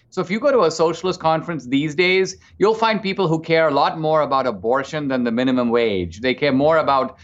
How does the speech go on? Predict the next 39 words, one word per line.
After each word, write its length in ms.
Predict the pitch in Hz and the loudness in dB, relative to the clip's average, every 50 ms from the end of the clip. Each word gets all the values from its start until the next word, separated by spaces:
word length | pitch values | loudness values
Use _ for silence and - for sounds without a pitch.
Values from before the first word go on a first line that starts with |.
| - _ - | -20 _ -10
the 60 | 131 | -10
transgender 800 | - - 180 175 175 180 180 170 143 - 180 170 165 160 165 165 | -6 -2 0 0 0 0 -2 -4 -4 -2 -2 -2 0 2 0 0
athlete 560 | - 165 170 170 170 - - 175 170 156 143 131 | 2 0 0 0 -2 -4 -4 -4 -4 -2 -2 -2
or 60 | 127 | -2
the 100 | 127 135 | -4 -6
transgender 760 | - - 165 160 160 165 156 - 156 151 147 151 147 131 123 | -4 -4 -2 -2 -2 -2 -4 -4 -4 -2 -2 -2 -2 -2 0
bathroom 760 | 139 151 151 156 156 156 - 143 131 113 107 104 107 87 - _ _ - | 0 2 2 2 0 -2 -4 -4 -4 -2 -2 -4 -6 -8 -10 _ _ -4
than 160 | 156 170 165 | -2 0 2
they 120 | 165 160 | 0 0
do 220 | 147 127 156 156 156 | 0 0 0 2 2
about 280 | 143 - 139 131 127 | 2 2 0 0 0
universal 580 | 127 147 151 147 123 127 135 131 - - 131 117 | -2 -2 -2 -2 0 0 0 0 -2 -4 -4 -2
basic 420 | 107 123 123 117 - 143 120 - | 0 0 0 0 -4 -6 -4 -2
income. 320 | 135 127 117 - 110 107 104 | -2 -2 0 0 0 0 0
So 160 | - 196 202 | 0 0 0
it's 140 | 214 160 214 | 2 0 0
a 80 | 208 | 0
new 240 | 196 202 226 247 226 | 2 2 2 0 2
type 260 | - 202 196 202 196 | 2 0 0 0 -2
of 100 | 190 175 | -6 -6
socialism, 760 | - - 165 175 175 180 190 196 196 160 190 214 202 180 - _ _ _ _ _ - | -2 0 0 0 0 0 0 0 0 0 -2 -2 -4 -4 -6 _ _ _ _ _ -2
and 100 | 151 156 | 0 0
this 200 | 180 175 180 - | 0 0 0 0
video 360 | 175 175 170 175 170 165 151 | 0 2 2 4 4 4 2
is 160 | 143 139 123 | 2 0 -2
essentially 480 | 143 131 - 165 160 156 - 156 156 135 | -4 -2 -2 -2 -2 -2 -4 -6 -6 -4
putting, 600 | - - 151 143 147 147 139 135 131 131 - - _ _ - | -2 0 0 2 2 2 2 0 -2 -2 -6 -14 _ _ -2
uh, 220 | 135 139 139 143 139 | 0 0 0 0 0
giving 320 | 135 170 185 175 170 160 | 0 0 0 2 0 0
a 40 | 156 | 0
definition 680 | 143 165 160 156 - 165 160 170 190 180 202 214 208 | 0 0 -2 0 -2 -2 -2 -2 -2 -2 -2 -4 -2
to 120 | 202 214 214 | 0 0 0
it 60 | 202 | 0
and 140 | 185 156 - | -2 -4 -4
showing 300 | - - 160 156 160 143 | -2 0 0 0 0 0
how 160 | 127 135 - | 0 0 0
we 100 | 156 139 | 0 0
got 240 | 117 127 120 113 104 | 0 0 0 0 0
here. 280 | 101 87 80 - - | -4 -8 -10 -12 -14